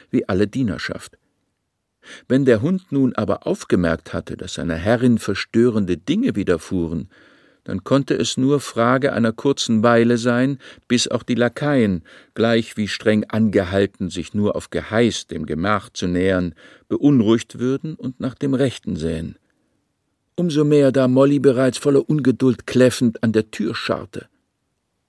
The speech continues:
Nun war keinerlei Sehnen mehr in mir, sich einem Gericht und Urteil zu entziehen. Dem Scharfrichter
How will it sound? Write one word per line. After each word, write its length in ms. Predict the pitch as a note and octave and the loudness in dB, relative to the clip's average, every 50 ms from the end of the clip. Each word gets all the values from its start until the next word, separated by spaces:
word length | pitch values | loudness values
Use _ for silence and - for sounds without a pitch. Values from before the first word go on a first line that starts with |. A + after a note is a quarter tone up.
| _ _ _ _ _ _ _ _ _ _ _ _ _ _ _ _ _ _ _ _ _ _ _ - - - - - _ | _ _ _ _ _ _ _ _ _ _ _ _ _ _ _ _ _ _ _ _ _ _ _ -18 -18 -18 -18 -12 _
Nun 280 | - B2+ D#3+ F#3 E3+ C3+ | 0 2 2 2 2 2
war 160 | C#3 C3 B2 | 0 0 0
keinerlei 580 | - - - C#3 C3+ B2+ A#2 G#2 G2 G2 F#2+ F2 | -2 -2 2 4 4 6 6 4 4 2 2 0
Sehnen 480 | D2+ G2+ A#2 A#2 A2 G#2 F#2+ F2 F2 | 2 4 4 6 6 4 2 2 0
mehr 260 | F2 F2 E2+ F2 - | 0 -2 -2 -4 -4
in 180 | - F2+ F2 F2 | -4 -4 -2 -2
mir, 300 | F#2 F#2+ F#2 F2 E2 D#2+ | 0 0 0 0 0 -2
sich 240 | D2 E2+ E2 - - | -4 -6 -6 -4 -4
einem 180 | F2+ E2+ E2 | -2 -2 -2
Gericht 540 | D2+ - F2 D#2+ G#2 A2+ - - - - - _ - - - _ | -2 -2 0 2 2 0 0 -2 -8 -8 -18 _ -20 -20 -16 _
und 260 | - G2 - - - | -8 -8 -6 -2 0
Urteil 340 | G#2 G2+ G2+ - E2+ D2 C#2 | 0 0 0 -2 -6 -6 -6
zu 120 | - - | -6 -10
entziehen. 540 | - D2 C2+ - - - A1+ - - - - _ _ _ _ _ _ _ _ _ _ _ _ _ _ _ _ _ _ _ _ _ _ | -10 -8 -8 -6 -6 -6 -6 -10 -12 -14 -20 _ _ _ _ _ _ _ _ _ _ _ _ _ _ _ _ _ _ _ _ _ _
Dem 100 | G2+ F#2+ | -4 -4
Scharfrichter 720 | - - C#3+ D3+ E3+ - - G#2+ D2 - - - - - | 0 0 -2 -2 -2 -4 -6 -6 -6 -6 -10 -14 -14 -14